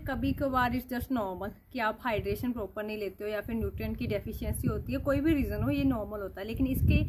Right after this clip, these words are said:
treat करने की टेक्निक बहुत simple होती है। So I will tell you that thing। So let's get started। First मैं आपको बता देती हूँ कौन से दो point है जहाँ पे आपको पहले consider करना है कि आपकी pain है कहाँ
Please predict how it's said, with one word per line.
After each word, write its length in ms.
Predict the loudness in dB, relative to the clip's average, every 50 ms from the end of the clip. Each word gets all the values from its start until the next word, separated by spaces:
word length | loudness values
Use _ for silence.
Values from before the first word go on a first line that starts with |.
| 4 10 10 10
treat 440 | 10 8 2 -4 -4 -2 -2 -2 -2 -2
करने 220 | 0 0 2 2
की 120 | 0 -2 -2
टेक्निक 380 | -4 -6 -4 -4 -4 -4 -4 -6
बहुत 260 | -10 -6 -6 -6 -6 -4
simple 360 | -6 -8 -6 -4 -4 -2 -2
होती 300 | -2 -4 -8 -10 -12 -12
है। 80 | -12 -12 -16 -18 -20 -20 -20 _ -14
So 80 | -8 -6
I 100 | -6 -4 0
will 140 | 0 0 0 -2 -6 _ _ _ -4
tell 200 | -4 -2 0 0
you 100 | -2 -2 -2
that 200 | -6 -8 -10 -14
thing। 140 | -16 -16 -16 -18 -20 -20 _ _ _ _ -8
So 100 | -4 -2
let's 200 | -2 -4 -2 -4
get 160 | -4 -4 -4 -2
started। 400 | -2 0 0 0 0 -4 -4 -6 -12 -20 -20 -20 -20 -20 -20 -20 -20 -10 0
First 400 | 0 2 2 2 -2 -10 -20 -20 -20 -20 -20 -20 -14 -6 -4
मैं 60 | -4
आपको 200 | -4 -2 -4 -4
बता 260 | -2 0 0 0 0
देती 180 | 0 -2 -2 -4
हूँ 80 | -4 -2
कौन 220 | -2 -2 0 0
से 120 | 0 0
दो 140 | 0 0 0 0 0
point 260 | -4 -4 -4 -2 -4 -4
है 100 | -6 -6 -8 -12 -16 -16 -14 -4 0
जहाँ 240 | 2 4 4 4 2 2
पे 160 | 0 2 2 2
आपको 380 | 4 4 2 2 0 -4 -6 -4
पहले 280 | -2 -2 -2 -2 -2 -2
consider 480 | 0 0 0 0 -2 -4 -2 -2 -2
करना 200 | -2 -2 -2 -2
है 60 | -2
कि 60 | -2 -4
आपकी 180 | -2 -2 -4
pain 220 | -4 -2 -2 -2 -2
है 180 | -2 -2 -4 -4
कहाँ 200 | -4 -4 -6